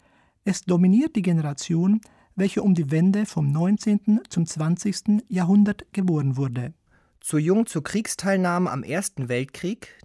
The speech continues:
Speaker 2: die jedoch die Nachkriegs- beziehungsweise Zwischenkriegszeit bewusst miterlebt und auch mitzugestalten begonnen hatte. Zum Zeitpunkt ihrer Konfrontation mit dem Nationalsozialismus als Herrschaftssystem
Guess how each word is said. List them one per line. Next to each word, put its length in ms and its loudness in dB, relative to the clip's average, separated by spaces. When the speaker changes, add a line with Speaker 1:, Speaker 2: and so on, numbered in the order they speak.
Speaker 2:
die 80 -10
jedoch 380 -2
die 120 -8
Nachkriegs- 720 -6
beziehungsweise 720 -4
Zwischenkriegszeit 1120 -4
bewusst 540 -6
miterlebt 720 -2
und 280 -4
auch 280 -4
mitzugestalten 840 -2
begonnen 400 -6
hatte. 300 -14
Zum 200 -4
Zeitpunkt 560 0
ihrer 220 -6
Konfrontation 840 -2
mit 160 -4
dem 100 0
Nationalsozialismus 1200 -2
als 260 -12
Herrschaftssystem 920 -6